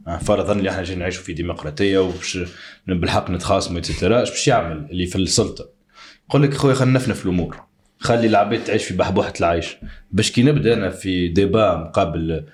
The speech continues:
السيد، آه، ولا الأنسة ولا المرأة اللي باش تكون en concurrence معايا في دوزيام تور، نعملوا ديبا، قول لها: "يا خويا أنا مش رئيس دولة،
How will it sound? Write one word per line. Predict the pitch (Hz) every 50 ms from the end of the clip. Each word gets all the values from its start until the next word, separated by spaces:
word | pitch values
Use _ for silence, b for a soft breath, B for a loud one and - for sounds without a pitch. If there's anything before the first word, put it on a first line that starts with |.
| B B B B -
السيد، | 90 - - 120 110 101 92 85 73 82
آه، | 82 80 80 78 78 78 76 76 76 76 76 78
ولا | 78 82 85 85
الأنسة | 82 - - 123 110 104 - - 80 73
ولا | 80 78 76
المرأة | 76 82 101 110 113 104 92
اللي | 85 82
باش | 76 73 - -
تكون | - 80 - - - 101 92 87 85
en |
concurrence | - 92 87 87 98 92 87 - -
معايا | 95 95 95 90
في | 87 -
دوزيام | 82 85 78 85 82 73
تور، | 76 - 135 170 180 - - B B B B B B B B B B - _ _
نعملوا | - 110 127 139 151 127 110 104
ديبا، | - 87 80 90 123 156
قول | 170 - - 208 175
لها: | 151
"يا | 151 147
خويا | 147 180 175 170 175 -
أنا | 165 151 127 117 117 110 - 87 107
مش | 113 110 - - 147
رئيس | 135 131 123 131 135 151 143 123 -
دولة، | 90 110 120 139 180 196 285 294 285 B